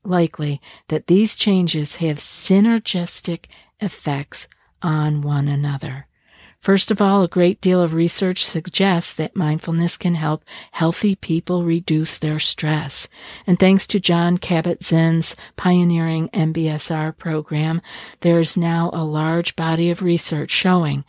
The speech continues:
that mindfulness can help people cope with pain, anxiety, depression, and stress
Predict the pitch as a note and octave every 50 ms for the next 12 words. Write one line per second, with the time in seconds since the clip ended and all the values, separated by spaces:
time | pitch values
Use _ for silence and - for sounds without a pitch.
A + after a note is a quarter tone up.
0 | - - - - - - - F3+ - - F#3+ F3+ F3+ F3+ F#3 G3 G3+ G3+ G3 -
1 | G3+ F#3+ F#3+ F#3 F3+ - - - F#3 F3 E3 D#3 E3 E3+ E3 - - - - -
2 | E3 D#3 D3+ - E3 D#3+ E3 - - - - F3 E3+ E3 - - - - - -
3 | - - - _ - D#3+ D3+ - - - - F#3 F#3+ F#3 F3+ E3+ D#3 D3 C#3 C3+
4 | - _ _ _ _ _ - E3 E3 E3 D#3+ - E3+ E3 E3 E3 E3 D#3+ D3+ -
5 | D3 C#3+ C#3 - _ - - _ - F3 D#3 - - E3 D#3 D3 - - - C#3+
6 | C#3+ D3+ G#3+ - A3 D3+ D3+ - - - - E3 D3+ C#3+ C#3 C3+ - - -